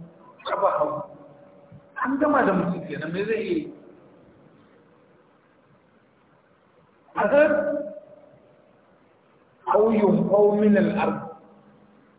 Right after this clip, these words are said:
Ko a daure su kurkuku, daure rai da rai. Shi ne ma'anar yunfaw min al-ard. Dan yanzu, yanzu ba a yadda aka aulamantar da duniya, yanzu ba ta za su kora su kace su tafi.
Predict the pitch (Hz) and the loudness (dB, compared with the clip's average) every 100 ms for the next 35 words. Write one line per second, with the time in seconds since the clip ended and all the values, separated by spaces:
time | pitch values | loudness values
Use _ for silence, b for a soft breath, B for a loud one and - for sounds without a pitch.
0 | _ - - 151 160 180 175 165 - 170 | _ -2 -2 -2 0 0 2 0 -2 -6
1 | - 170 - 160 - 151 - 165 160 147 | -6 -6 -6 -12 -10 -8 -4 -2 0 0
2 | 147 135 120 - - - - - _ - | -2 -4 -8 -10 -12 -20 -20 -20 _ -20
3 | _ _ _ _ _ _ _ _ _ _ | _ _ _ _ _ _ _ _ _ _
4 | _ _ _ _ _ 190 190 165 165 180 | _ _ _ _ _ -4 -2 0 0 2
5 | 170 147 165 165 160 - 170 196 208 190 | 0 0 0 0 0 0 2 2 2 2
6 | 170 170 170 208 190 - - - - 185 | 2 0 0 0 0 -2 -6 -8 -2 -2
7 | 190 180 - - - - - - - - | -2 -6 -6 -12 -16 -14 -16 -16 -18 -20
8 | - - 180 202 202 202 202 202 208 180 | -20 -14 -6 -2 0 2 2 0 0 -2
9 | 175 196 208 185 175 180 202 202 175 180 | -6 -8 0 0 0 -2 -2 -2 -2 -4
10 | 180 170 175 160 170 170 165 151 143 - | -4 -6 -4 -4 -6 -12 -14 -14 -16 -20
11 | 143 - | -20 -20